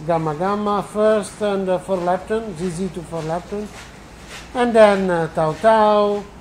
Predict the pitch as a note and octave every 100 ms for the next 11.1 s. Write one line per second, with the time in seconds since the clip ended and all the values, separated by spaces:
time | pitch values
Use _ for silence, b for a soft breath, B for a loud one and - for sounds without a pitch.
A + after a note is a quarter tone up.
0 | - - - - - - - - - D#3+
1 | E3 E3+ E3+ E3 D#3 D#3 F3+ D#3+ E3+ F3
2 | G#3 G3+ G3 G3 G3 G3+ G3 - - -
3 | - - - - - E3 D3+ D3 C#3+ C#3
4 | C#3 C3+ B2+ B2 A#2+ A2 - - - -
5 | - - - - - - - - - -
6 | - - - - - E3 F#3+ F#3+ E3 F3
7 | E3+ E3 E3 E3 D#3+ F#3 G3+ F3 F3 E3
8 | E3 D#3+ E3 D#3 D3 E3 G#3+ D3+ - E3
9 | D#3 E3+ G3+ A#3+ A#3+ G3+ F#3 - - -
10 | - D#3+ - E3+ G3 B3 A#3+ G3 G3+ F#3+
11 | F3+